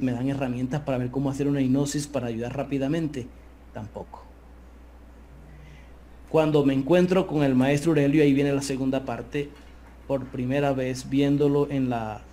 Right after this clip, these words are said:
biblioteca José Félix de Restrepo, soy uno de los discípulos de ese semillero. Hoy en día soy también un instructor también, pero más que instructor soy discípulo del maestro Aurelio, que sigo aprendiendo día tras día y aplicando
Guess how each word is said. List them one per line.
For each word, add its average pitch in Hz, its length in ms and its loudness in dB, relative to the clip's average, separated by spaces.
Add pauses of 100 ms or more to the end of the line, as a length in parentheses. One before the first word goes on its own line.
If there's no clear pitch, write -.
biblioteca 135 720 -4
José 123 360 -8
Félix 139 380 -2
de 143 100 0
Restrepo, 127 500 -4
soy 131 280 -2
uno 135 140 0
de 135 60 0
los 131 100 -2
discípulos 131 460 -2 (100)
de 156 180 2
ese 151 200 -2
semillero. 139 640 0 (840)
Hoy 131 180 4
en 131 120 4
día 139 360 4
soy 135 280 -2
también 131 540 0
un 131 460 -2
instructor 127 600 -2
también, 139 500 2
pero 131 240 -2
más 131 240 -4
que 147 120 -2
instructor 131 360 -4
soy 139 220 -2
discípulo 135 420 0
del 131 80 0
maestro 120 260 -2
Aurelio, 135 200 0
que 135 80 -4
sigo 135 200 -4
aprendiendo 131 540 0
día 139 240 2
tras 127 240 -8
día 139 140 2
y 143 80 4
aplicando 135 580 -4